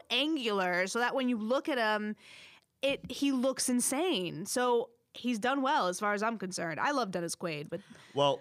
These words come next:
Speaker 1: I don't know how the
Speaker 2: I'm,
Speaker 1: movie's gonna be.
Speaker 2: I think this movie's gonna be complete trash. But, um,
Speaker 1: Why are
Speaker 2: I
Speaker 1: you saying
Speaker 2: think,
Speaker 1: that?
Speaker 2: I don't know. It just doesn't look good. It's gonna be one of those movies that is in the theater for about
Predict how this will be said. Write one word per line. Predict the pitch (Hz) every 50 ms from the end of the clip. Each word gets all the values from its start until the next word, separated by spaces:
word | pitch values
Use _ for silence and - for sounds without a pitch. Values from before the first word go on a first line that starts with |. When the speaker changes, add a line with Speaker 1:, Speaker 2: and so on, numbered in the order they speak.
| - -
Speaker 1:
I | - 277
don't | 269 160
know | 160 156
how | 151
the | 151
Speaker 2:
I'm, | 156
Speaker 1:
movie's | 233 233 220 226 196
gonna | 185 214 196
be. | 190 196 175
Speaker 2:
I | 151 156
think | 180 180 165
this | 117 143 120
movie's | 123 143 135 120 110
gonna | 113 120 110
be | 113
complete | - - 101 95 110 107 87
trash. | - 110 98 90 85 76 - - - -
But, | 117 123 135 127
um, | 120 113 113 110 107
Speaker 1:
Why | - 302 320
are |
Speaker 2:
I | -
Speaker 1:
you | - 226
saying | - - 190 165
Speaker 2:
think, | 151 147 147 175
Speaker 1:
that? | 175 175 170 165 156
Speaker 2:
I | - 143
don't | 143 131 117
know. | 110 110
It | 113
just | 101 120 107
doesn't | 123 113 104 104
look | 101 98 92
good. | - 101 92 90
It's | 98 92
gonna | - 123 117 107
be | 117
one | 110 113 107
of | 104
those | 104 104 95
movies | 101 101 98 92 98 92 90
that | 101 98 95 - -
is | - - 104 90 110
in | 110 104
the | 95
theater | - - 113 104 95 95 92
for | - 98
about | 92 92 92